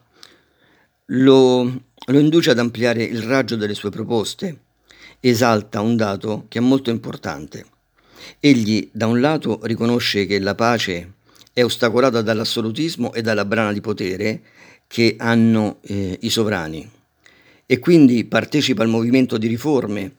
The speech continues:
per l'affermazione di, di monarchie di tipo costituzionale. Dall'altro, Voltaire riconosce esplicitamente che, eh, in ogni caso, i-, in Europa, eh, esiste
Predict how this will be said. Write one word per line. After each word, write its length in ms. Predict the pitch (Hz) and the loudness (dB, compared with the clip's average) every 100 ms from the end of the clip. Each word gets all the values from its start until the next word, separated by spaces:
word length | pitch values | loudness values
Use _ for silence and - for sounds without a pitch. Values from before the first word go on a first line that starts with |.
| _ - - | _ -20 -20
per 160 | - 113 | -4 -2
l'affermazione 640 | 117 117 113 120 - 143 123 | -2 0 0 0 2 4 4
di, 120 | 104 | 0
di 280 | 110 107 101 | -4 -4 -2
monarchie 420 | 117 113 - 135 | -4 -4 -2 -2
di 100 | 110 | -2
tipo 220 | 107 107 | -4 -4
costituzionale. 1000 | 104 - 110 104 - 110 98 78 76 - _ _ _ - - | -6 -8 -10 -10 -6 -6 -6 -8 -12 -18 _ _ _ -20 -16
Dall'altro, 560 | - 139 170 196 170 117 | 0 4 4 4 2 -2
Voltaire 400 | 110 110 139 113 | -2 0 0 0
riconosce 500 | 101 107 117 117 101 | -4 -2 -2 -2 -4
esplicitamente 880 | 101 110 104 117 127 147 143 139 95 | -6 -8 -4 0 4 4 2 0 -6
che, 260 | 104 98 - | -2 -4 -6
eh, 320 | 95 82 82 | -12 -12 -8
in 140 | 113 123 | -2 0
ogni 220 | 117 104 | 0 -2
caso, 580 | 110 80 76 107 113 - | -4 -4 -2 -4 -4 -10
i-, 160 | - 95 | -14 -6
in 140 | 135 131 | 4 6
Europa, 600 | 120 104 87 101 104 - _ _ - _ _ _ | 6 2 0 -4 -4 -8 _ _ -20 _ _ _
eh, 260 | 101 98 - | -8 -8 0
esiste 720 | 135 131 131 - - 87 | 2 4 2 0 -8 -10